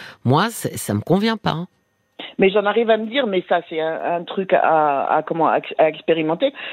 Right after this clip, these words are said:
Speaker 2: J'en arrive à me dire, euh, Est-ce que notre amitié, elle tiendra si, euh,
Speaker 1: Ah,
Speaker 2: qu'est-ce qui
Speaker 1: bah
Speaker 2: me
Speaker 1: alors là, en revanche, si vous aviez une amie qui vous dit,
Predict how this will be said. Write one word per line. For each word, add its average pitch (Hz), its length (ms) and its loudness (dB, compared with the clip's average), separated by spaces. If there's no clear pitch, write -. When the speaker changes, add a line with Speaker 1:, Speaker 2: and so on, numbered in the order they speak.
Speaker 2:
J'en 190 100 4
arrive 185 240 2
à 185 60 4
me 185 100 -2
dire, 254 260 -2
euh, 185 140 0
Est-ce 180 160 0
que 196 80 2
notre 185 260 0
amitié, 175 360 0
elle 160 120 2
tiendra 202 440 2
si, 180 160 -8
euh, 170 340 0
Speaker 1:
Ah, 196 220 2
Speaker 2:
qu'est-ce 165 260 2
qui 143 60 2
Speaker 1:
bah 135 80 4
Speaker 2:
me 139 40 2
Speaker 1:
alors 143 220 0
là, 214 180 2
en 208 140 -2
revanche, 147 720 -2
si - 240 -2
vous 220 240 0
aviez 202 300 0
une 202 120 0
amie 185 540 -2
qui 196 180 0
vous 185 200 0
dit, 180 420 -2